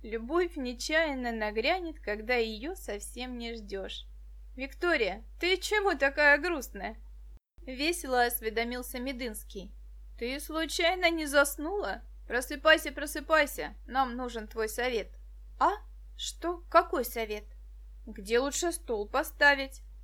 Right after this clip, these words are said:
«Надо у Ефросиньи Макаровны спросить, она лучше знает». «Пожалуй, ты права.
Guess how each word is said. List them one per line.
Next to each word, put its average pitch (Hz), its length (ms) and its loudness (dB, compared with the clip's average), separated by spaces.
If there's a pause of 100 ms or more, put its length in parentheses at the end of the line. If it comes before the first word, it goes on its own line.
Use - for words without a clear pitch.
(340)
«Надо 311 460 2
у 320 120 -6
Ефросиньи 339 600 -2
Макаровны 285 580 2
спросить, 233 640 -4 (240)
она 269 220 -2
лучше 349 380 -2
знает». 262 360 0 (960)
«Пожалуй, 370 440 2
ты 349 180 -2
права. 277 560 2